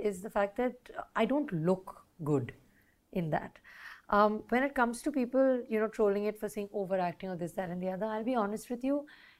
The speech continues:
every single day on set, not only was I acutely aware of what Zoe, my character, had to feel, but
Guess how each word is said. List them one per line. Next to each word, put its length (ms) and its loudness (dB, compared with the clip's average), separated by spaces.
every 280 4
single 380 0
day 180 0
on 180 0
set, 440 -4
not 280 0
only 260 0
was 220 -4
I 200 0
acutely 540 -4
aware 440 0
of 180 -2
what 240 2
Zoe, 300 -4
my 140 -6
character, 420 -4
had 220 -4
to 80 -6
feel, 360 -2
but 340 6